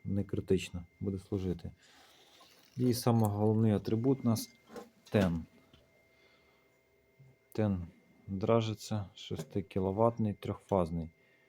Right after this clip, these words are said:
Я так підозрюю, я не пам'ятаю, розбирав щось, но... я підозрюю, що він ділить навіть пополам.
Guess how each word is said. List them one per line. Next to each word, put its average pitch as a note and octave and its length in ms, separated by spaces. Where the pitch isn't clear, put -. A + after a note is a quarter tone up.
Я A2 220
так A#2 220
підозрюю, A2+ 420
я A2 80
не G#2 80
пам'ятаю, G#2 460
розбирав A2+ 420
щось, G#2 200
но... G#2 220
я G#2+ 120
підозрюю, G#2 440
що G#2+ 140
він G2+ 100
ділить G#2 360
навіть G2 220
пополам. F2 560